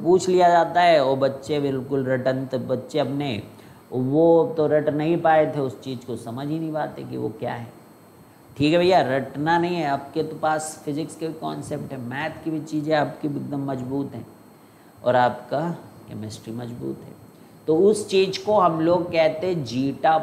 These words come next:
potential, जीता नहीं, जीटा potential। कौन सा potential है? ये जो सीएल माइनस, एजीसीएल माइनस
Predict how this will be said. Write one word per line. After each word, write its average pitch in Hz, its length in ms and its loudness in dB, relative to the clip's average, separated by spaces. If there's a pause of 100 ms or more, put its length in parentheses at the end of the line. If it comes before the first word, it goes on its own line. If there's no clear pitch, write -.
potential, 113 1080 -4 (1700)
जीता 143 520 4
नहीं, 165 300 0 (240)
जीटा 135 600 0
potential। 107 720 -10 (200)
कौन 175 200 4
सा 208 80 8
potential 185 640 2
है? 180 240 2 (460)
ये 139 60 -4
जो 147 120 -2
सीएल 156 500 0
माइनस, 139 640 -6
एजीसीएल 143 540 0
माइनस 143 500 -4